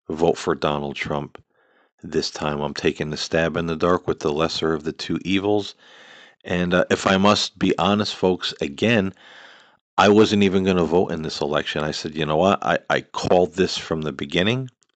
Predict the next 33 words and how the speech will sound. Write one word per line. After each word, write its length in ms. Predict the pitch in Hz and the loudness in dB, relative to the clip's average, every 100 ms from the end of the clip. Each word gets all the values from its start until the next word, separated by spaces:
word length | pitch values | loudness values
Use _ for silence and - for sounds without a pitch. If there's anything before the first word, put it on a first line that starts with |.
| _ _ - - - | _ _ -20 -20 -18
I 140 | - 76 | -6 -6
knew 360 | 73 78 87 | -4 0 4
it 60 | 98 | 4
was 140 | 90 | 4
gonna 240 | 85 98 95 | 2 2 2
be 160 | 95 | 2
Biden 560 | 85 87 92 98 98 98 | 2 4 6 4 2 -4
versus 800 | 82 78 - - 76 71 - - | -2 -4 -2 -2 -2 -4 -10 -12
Trump. 560 | - - 117 131 - - _ _ - - - - - _ | -8 2 2 2 -2 -20 _ _ -20 -20 -20 -20 -20 _
I 220 | - 80 76 | -4 -2 -2
predicted 760 | - 76 71 98 - 92 80 | -2 -2 0 -2 2 0 0
that 320 | - 82 - - - - - | 0 0 -2 -14 -20 -20 -8
Trump 420 | - - 107 - | -2 4 4 4
would 100 | 113 | 4
win 240 | 113 120 | 4 4
and 160 | 127 90 | 4 2
it 80 | - | 0
might 300 | 80 85 - | 2 0 2
look 260 | 87 - | 0 0
good, 220 | - 110 113 | 2 2 4
but 160 | - | 0
then 140 | 85 80 | 0 -2
he 120 | 78 | -4
might 220 | 78 82 | -4 -4
really 280 | 85 82 80 | -2 0 -2
go 200 | - 80 | 0 0
off 160 | 69 | 0
the 100 | - | -2
rails 400 | 76 90 101 98 | 0 2 2 0
and 100 | 90 | -2
be 160 | 76 78 - | -4 -6 -4
absolutely 800 | 87 - - 78 80 - - | -4 -4 -6 -6 -6 -8 -10
terrible." 580 | - - 107 107 104 104 | -6 0 2 2 2 -2